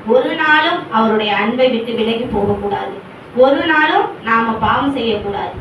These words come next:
நமக்கும் அவருக்கும் உள்ள அன்பு விலகி போகக்கூடாது. ஆண்டவருக்கு உள்ள உறவு என்ன பண்ணணும்? வளரணும். நமக்கு ஆண்டவருக்குள்ள உறவு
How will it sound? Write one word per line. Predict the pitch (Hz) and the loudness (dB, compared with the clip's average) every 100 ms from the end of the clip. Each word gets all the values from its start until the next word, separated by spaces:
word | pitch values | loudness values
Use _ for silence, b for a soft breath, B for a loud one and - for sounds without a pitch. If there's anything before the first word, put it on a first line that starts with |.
| - | -6
நமக்கும் | 220 254 311 339 - 370 - | -2 2 2 0 -2 -2 0
அவருக்கும் | 226 262 277 277 233 | 2 2 0 0 0
உள்ள | 220 | 0
அன்பு | 202 202 247 294 381 - - - - | -2 -4 -2 0 2 0 -4 -14 -6
விலகி | 220 262 277 | -2 -2 -2
போகக்கூடாது. | 285 214 214 - - - - - - - - | -2 0 0 -4 -6 -8 -8 -12 -14 -14 -4
ஆண்டவருக்கு | - 302 330 349 349 311 | 0 2 2 0 -2 -4
உள்ள | 269 226 | -4 -2
உறவு | 202 220 277 285 381 - - - - - - - | -2 2 2 4 4 2 -2 -12 -18 -18 -18 -12
என்ன | 233 277 | -2 0
பண்ணணும்? | 240 220 196 185 - - - - - | 0 0 -4 -8 -12 -16 -18 -14 -2
வளரணும். | 214 262 320 320 233 - - - - - - - - - - - 214 | 0 2 2 0 0 -2 -8 -14 -18 -16 -14 -14 -14 -20 -20 -14 -4
நமக்கு | 226 277 320 339 | 0 0 0 0
ஆண்டவருக்குள்ள | 359 254 269 294 277 233 226 | 0 2 2 2 0 -2 -4
உறவு | 214 220 247 311 392 | -2 0 0 2 0